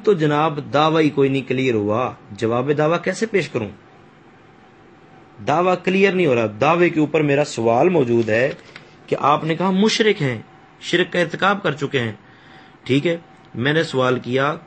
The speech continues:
کہ مشرک کون سے سمجھتے ہیں آپ؟ اس میں انہوں نے ابھی تک نہیں بولا کہ مشرکین مکہ جیسا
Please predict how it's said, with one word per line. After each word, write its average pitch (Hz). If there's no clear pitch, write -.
کہ 151
مشرک 143
کون 208
سے 208
سمجھتے 151
ہیں 117
آپ؟ 101
اس 175
میں 185
انہوں 185
نے 185
ابھی 170
تک 180
نہیں 240
بولا 175
کہ 160
مشرکین 147
مکہ 135
جیسا 135